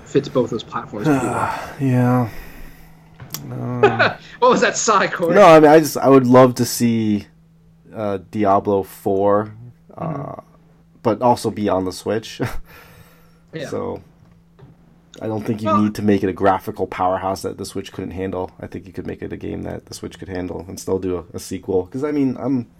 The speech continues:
Speaker 2: I'm, I love Dia-, Diablo three. I mean, I, the,
Speaker 1: Mm.
Speaker 2: what they've done with it and how they've improved the game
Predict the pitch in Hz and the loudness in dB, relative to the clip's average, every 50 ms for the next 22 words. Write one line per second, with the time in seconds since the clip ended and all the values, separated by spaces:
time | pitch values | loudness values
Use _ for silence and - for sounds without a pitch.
0 | - - - - _ _ - - 156 180 165 - 139 - - 160 156 117 110 123 | -20 -20 -20 -20 _ _ -4 -2 -2 0 2 2 2 4 6 4 6 8 8 8
1 | 123 104 - 101 95 - - - 98 92 98 98 104 - - - 104 98 98 92 | 6 6 4 0 -2 -2 0 0 0 0 0 -2 -6 -10 -10 -8 -8 -8 -8 -10
2 | 92 98 104 101 98 92 - _ _ - 110 117 113 - 117 113 104 110 98 85 | -8 -6 -6 -6 -6 -8 -12 _ _ -6 -6 -6 -6 -8 -12 -8 -6 -6 -4 -4
3 | 113 117 120 135 120 107 - 113 107 113 117 110 - 139 135 104 104 101 90 95 | -4 -4 -2 0 -2 0 0 0 0 0 -2 0 0 0 0 0 -2 -4 -6 -6
4 | 101 98 98 95 90 - 98 - - 101 101 101 120 110 101 98 104 117 127 135 | -6 -6 -6 -8 -8 -10 -12 -8 -8 -8 -6 -6 -8 -6 -6 -4 -2 -2 -2 -4
5 | - | -4